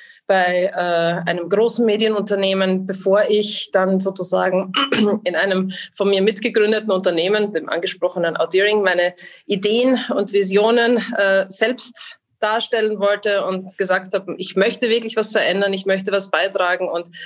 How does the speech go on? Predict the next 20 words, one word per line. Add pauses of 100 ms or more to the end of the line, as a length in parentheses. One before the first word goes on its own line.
(320)
das
ist
mein
Beitrag
dazu,
das
ist
diese
Firma (140)
eben
mit
diesen
Ideen
und
man
kann
das
auch
umsetzen,
ohne